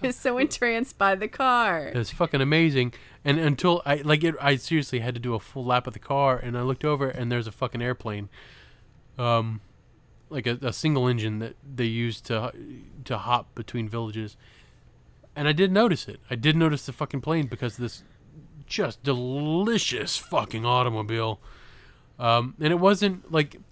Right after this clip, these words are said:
Speaker 1: Like something straight out of Indiana Jones.
Speaker 2: Yeah, man. It was awesome.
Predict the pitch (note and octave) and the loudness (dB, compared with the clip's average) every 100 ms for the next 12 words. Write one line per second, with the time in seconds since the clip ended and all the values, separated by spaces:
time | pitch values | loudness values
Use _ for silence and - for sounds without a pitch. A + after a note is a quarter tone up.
0 | - B3 A#3+ D#4 C4 A#3+ - A#3+ A#3 A3+ | -6 -2 0 0 0 -2 0 0 2 2
1 | G#3+ G#3 G3+ G3+ F#3+ F#3 F3+ F#3+ F3+ F3 | 2 -2 -2 -2 -2 -2 -2 -2 -2 -4
2 | F3+ - A#2 G#2 F#2 F#2 G2 F#2 - - | -8 -10 -6 -4 -4 -4 -6 -10 -16 -20
3 | - - - - A#2 G#2+ A2 G#2 - A2 | -20 -20 -20 -16 -14 -10 -10 -8 -10 -14